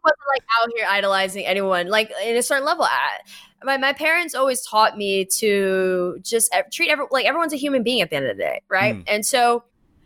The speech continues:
Speaker 1: I think for me, I've always had such a curiosity and knack for, like, learning about people. Maybe part of it is because I have such a, like, an interest in, like, psychology and human behavior.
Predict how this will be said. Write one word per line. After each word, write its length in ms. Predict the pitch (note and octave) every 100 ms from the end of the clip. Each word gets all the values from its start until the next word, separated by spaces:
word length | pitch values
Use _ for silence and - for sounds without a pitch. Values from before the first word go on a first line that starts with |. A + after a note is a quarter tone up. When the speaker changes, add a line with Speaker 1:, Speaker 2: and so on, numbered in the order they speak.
| _ _
Speaker 1:
I 80 | B3+
think 240 | D#4 A4 -
for 100 | F#4
me, 560 | C#4 A#3 A#3+ B3+ C#4 B3
I've 180 | C4 C4
always 260 | C#4 F#4+ F4+
had 200 | E4 D4
such 320 | - B3 A#3+
a 40 | G#3+
curiosity 720 | - A3 G#3 G3 - A#3 A3+
and 180 | F#3+ E3
knack 280 | E3 F#3 -
for, 100 | F#3
like, 260 | F3+ E3+ E3
learning 520 | - F3+ F3 F3+ F#3
about 280 | G3 G3+ G#3
people. 280 | A3+ A3+ A3+
Maybe 300 | A#3 C#4+ F4+
part 240 | C#4 B3
of 60 | B3
it 40 |
is 80 | A#3+
because 360 | G#3+ A3 G3+ G3
I 200 | G3 A3
have 260 | A#3 C#4+ D4+
such 260 | - G#3 -
a, 60 | A3 -
like, 180 | F#3+ F#3+
an 100 | -
interest 420 | E3+ F3 G3+ G3
in, 100 | F3
like, 180 | D#3+ -
psychology 800 | E3 D#3 E3 E3 F3+ A3+ A#3 -
and 100 | E3+
human 280 | F#3 F3+ F3
behavior. 460 | E3+ E3 F#3+ E4+